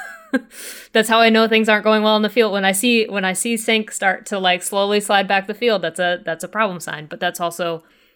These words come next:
I think, part of some of the evolution for some of these players as well, is that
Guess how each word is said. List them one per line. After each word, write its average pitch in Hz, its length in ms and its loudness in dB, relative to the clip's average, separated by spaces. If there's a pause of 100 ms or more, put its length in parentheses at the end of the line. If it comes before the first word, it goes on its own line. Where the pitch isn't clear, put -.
(160)
I 185 40 -6
think, 202 240 -4
part 202 220 0
of 202 140 -2
some 180 180 -6
of 147 160 -10
the 160 260 -4
evolution 160 600 -6
for 151 360 -10
some 160 220 -12
of 151 140 -14
these 151 160 -12
players 180 420 -4
as 147 140 -12
well, 170 220 -2
is 143 120 -12
that 143 320 -10